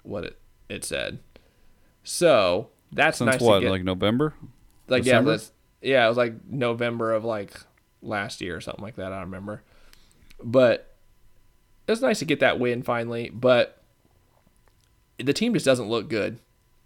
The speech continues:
Speaker 1: at all. Luckily, we were playing a team that also didn't look good and lost their, like, two of their best receivers and their best linebacker in the first <laughs> quarter. So that had a nice advantage.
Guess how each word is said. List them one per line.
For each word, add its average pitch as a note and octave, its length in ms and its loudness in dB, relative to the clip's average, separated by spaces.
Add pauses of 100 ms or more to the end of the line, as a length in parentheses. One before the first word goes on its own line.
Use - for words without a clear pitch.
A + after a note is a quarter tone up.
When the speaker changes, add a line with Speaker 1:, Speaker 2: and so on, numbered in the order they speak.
(120)
Speaker 1:
at A#2 180 4
all. G#2+ 300 -2 (300)
Luckily, F#3 320 4
we D#3 140 6
were C#3 120 4
playing C3+ 280 0
a B2 40 -4
team B2+ 320 -4
that B2 300 -4 (340)
also B2+ 300 2
didn't G#2 300 -2
look F#2+ 200 -4
good G#2+ 220 -2
and A2+ 180 -4
lost - 480 -2
their, A2+ 300 0 (260)
like, G2+ 300 -6
two C3 180 0
of A#2 80 0
their A2 180 0
best A#2+ 380 -2
receivers A2 640 -6 (500)
and A#2 240 2
their A2+ 140 -2
best A2+ 320 -4
linebacker A2+ 800 -2 (180)
in A#2+ 80 -4
the A#2 80 -4
first - 300 -6
<laughs> - 0 -
quarter. - 400 -2 (680)
So C3+ 220 4
that C3+ 340 6
had A#2 240 0
a A2 80 0
nice A2+ 300 -4
advantage. A2 640 -8